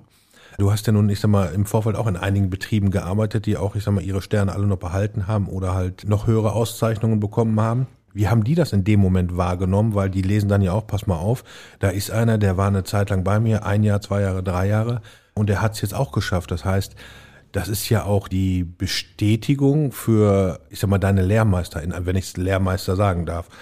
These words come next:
Wie, wie reagieren die auf sowas? Sind, äh, flaschenweise die Champagnerflaschen gekommen oder wie ist sowas?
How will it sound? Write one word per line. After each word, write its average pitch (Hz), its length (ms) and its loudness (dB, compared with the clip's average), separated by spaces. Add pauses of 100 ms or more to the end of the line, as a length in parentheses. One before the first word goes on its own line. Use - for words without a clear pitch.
(320)
Wie, 98 220 -2
wie 107 140 4
reagieren 113 440 4
die 139 140 4
auf 92 80 2
sowas? 90 320 0
Sind, 101 300 2
äh, 101 160 4
flaschenweise 104 580 2
die 98 100 0
Champagnerflaschen 123 760 0
gekommen 127 380 0
oder 110 200 2
wie 95 120 2
ist 92 100 -4
sowas? 87 340 -4